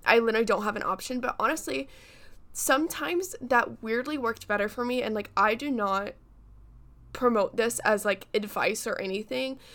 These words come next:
but, like, let's say I had a two-page paper to do, you know, that's not very long, you know, that's probably five hundred, seven hundred fifty words. And so if I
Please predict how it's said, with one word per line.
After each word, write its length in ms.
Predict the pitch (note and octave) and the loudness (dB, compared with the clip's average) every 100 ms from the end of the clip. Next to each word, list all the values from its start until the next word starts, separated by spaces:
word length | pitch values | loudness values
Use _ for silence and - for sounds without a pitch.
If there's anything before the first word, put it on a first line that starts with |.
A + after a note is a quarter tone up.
| - | -2
but, 160 | C4+ - | 2 6
like, 160 | C4+ | 6
let's 220 | B3 B3+ | 4 2
say 120 | F4 F4+ | 0 0
I 40 | |
had 140 | E4+ | 0
a 60 | E4+ | -2
two-page 600 | - C4 B3 B3 A3 - | -4 -6 -4 -2 -2 -4
paper 340 | - G#3 G3+ | -4 -4 -2
to 140 | F#3 - | -6 -6
do, 180 | B2 G3+ | -6 -2
you 140 | C4+ | 2
know, 100 | C#4 | 2
that's 240 | B3 C#4 | 4 2
not 180 | F4+ F4 | 4 2
very 260 | A#3+ A3 G3+ | 2 0 0
long, 380 | F3+ E3+ - A3+ | -2 -2 -4 -4
you 100 | A3 | -2
know, 140 | G#3+ | 0
that's 280 | G#3+ G#3 - | 2 2 0
probably 480 | - A3+ A3+ G#3+ - - - - | 0 0 2 0 -2 -12 -20 -20
five 460 | - - C4 B3+ B3+ | -8 2 4 4 2
hundred, 760 | B3+ B3+ B3 B3 A#3+ A#3 G#3+ - | -2 -2 0 2 4 2 -2 -6
seven 300 | - G#3+ A#3+ | -2 0 0
hundred 220 | A3 G#3+ | -2 -2
fifty 320 | G#3 G3+ G3+ | -4 -4 -4
words. 460 | F3+ G#2 D#2+ - - - - - - | -2 -2 -4 -10 -16 -18 -20 -20 -4
And 200 | - C4 | 0 2
so 380 | B3+ C4 A#3+ A3+ - | 2 2 2 0 4
if 160 | A#3 - | 4 6
I 360 | B3 D4 E4+ | 6 6 4